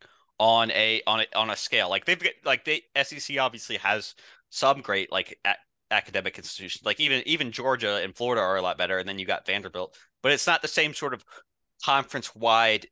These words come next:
commitment to great academics and great research that the Big Ten has. And it's why the Big Ten, you know, uh, it's not why they have a bigger T V deal, but it's why the Big Ten has a leg up in a lot of these,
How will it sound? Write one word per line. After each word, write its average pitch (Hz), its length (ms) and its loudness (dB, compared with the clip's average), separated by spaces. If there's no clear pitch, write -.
commitment 107 800 -6
to 98 480 -6
great 110 300 -2
academics 104 580 -2
and 101 140 -14
great 101 280 -6
research 101 520 -8
that 98 120 -6
the 85 80 -16
Big 104 200 -6
Ten 123 180 -2
has. 95 300 -6
And 175 80 4
it's 196 160 2
why 208 180 6
the 202 80 -2
Big 202 220 2
Ten, 185 320 2
you 165 100 2
know, 139 220 4
uh, - 40 -12
it's 160 180 -2
not 202 140 6
why 180 100 8
they 165 100 6
have 156 140 2
a 127 60 -2
bigger 131 260 0
T 127 180 -8
V 120 180 -6
deal, 175 240 4
but 147 160 0
it's - 140 -2
why 175 120 6
the 170 80 0
Big 143 220 -4
Ten 147 140 -2
has 127 180 -4
a 120 60 -2
leg 117 300 0
up 143 240 4
in 117 80 -4
a 113 60 -4
lot 107 200 2
of 104 60 -6
these, 110 320 -8